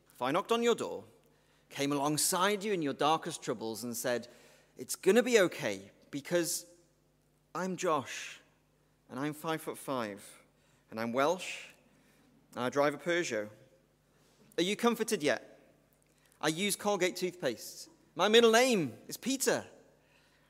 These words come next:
Yeah, that would be absurd and weird. And yet, in Isaiah forty-three, God speaks words of comfort, and front and center is the message, "Look at me.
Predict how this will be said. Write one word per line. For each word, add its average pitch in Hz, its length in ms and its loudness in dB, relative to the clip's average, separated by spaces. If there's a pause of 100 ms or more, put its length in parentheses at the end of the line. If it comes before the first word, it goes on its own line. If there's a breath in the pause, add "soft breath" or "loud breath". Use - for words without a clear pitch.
(480 soft breath)
Yeah, 196 220 8
that 254 160 6
would - 80 2
be 208 280 0 (120)
absurd 175 640 4
and 160 160 0
weird. 165 380 2
And 175 140 4
yet, 240 400 2 (220 loud breath)
in 175 100 2
Isaiah 202 360 4
forty-three, 139 560 0
God 190 260 4
speaks 240 420 -2
words 247 300 2
of 214 140 -4
comfort, 127 420 -2
and 156 160 -4
front 311 240 2
and 208 140 -4
center 120 320 -2
is 151 160 -2
the 185 60 0
message, 151 540 0 (1000 soft breath)
"Look 214 260 -2
at 233 80 2
me. 143 440 -2